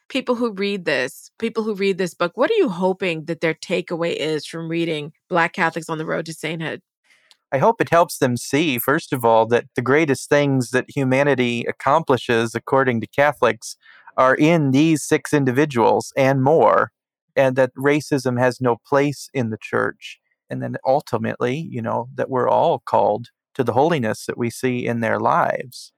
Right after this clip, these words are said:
Speaker 1: Yeah.
Speaker 2: that they can be models for everybody. They're not just models for Black Catholics, which they are and they must be,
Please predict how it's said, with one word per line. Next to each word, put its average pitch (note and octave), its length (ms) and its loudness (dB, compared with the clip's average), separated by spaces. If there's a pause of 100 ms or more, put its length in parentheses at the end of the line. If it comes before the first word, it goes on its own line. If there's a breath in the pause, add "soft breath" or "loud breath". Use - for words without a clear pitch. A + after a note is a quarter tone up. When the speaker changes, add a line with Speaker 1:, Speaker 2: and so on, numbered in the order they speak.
(140)
Speaker 1:
Yeah. E3 200 -16
Speaker 2:
that A#2+ 160 -4
they C3+ 100 2
can C3 180 -2
be C3 100 0
models D3 440 2
for C3+ 140 2
everybody. A#2 600 4
They're B2+ 140 -2
not D#3+ 200 0
just G3 200 -4
models E3 500 2
for D3 100 -2
Black C3+ 360 0
Catholics, F#3+ 540 0
which - 240 0 (280)
they E3 140 4
are D3+ 380 6
and B2 160 2
they B2+ 220 0
must C3 320 0
be, D3 420 -2